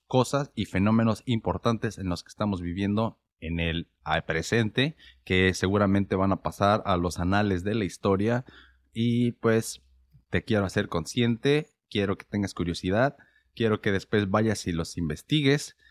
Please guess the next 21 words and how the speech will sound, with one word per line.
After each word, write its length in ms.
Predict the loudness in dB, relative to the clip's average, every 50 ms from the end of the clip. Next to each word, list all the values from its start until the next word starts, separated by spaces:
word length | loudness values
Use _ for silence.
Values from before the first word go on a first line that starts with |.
| -20 -20 _ _ _
pero 560 | 2 4 4 4 4 4 4 4 4 2 0 _
todas 260 | 0 0 2 0 0
estas 220 | -2 -4 -4 -6 -2
cosas 260 | -2 -2 -2 -2 -2
que 80 | -2 -2
vamos 180 | 0 -2 -2
a 20 | -4
estar 160 | -4 -4 -2
hablando, 500 | -2 0 0 2 2 2 0 0 -2 0
pues, 240 | 0 -2 0 0 0
es 320 | 0 -2 -2 -4 -10 _ _
lo, 720 | -14 -8 -6 -2 0 2 2 2 2 2 2 2 0 -2 -2
la 160 | -2 -2 -2
actualidad. 680 | -2 -2 -2 0 2 2 2 2 0 0 0 0 -2 -4 _ _ _ _ _ _ _ _
Son 260 | -8 -4 -4 -2 -2
temas 420 | 0 0 2 4 4 4 2 0 -2
que 120 | -6 -8
a 40 | -6
todos 320 | -4 -2 -2 -2 -2 -4
nos 160 | -6 -6 -6 -6
conciernen, 720 | -6 -6 -4 0 0 2 2 2 2 2 2 0 -2 -4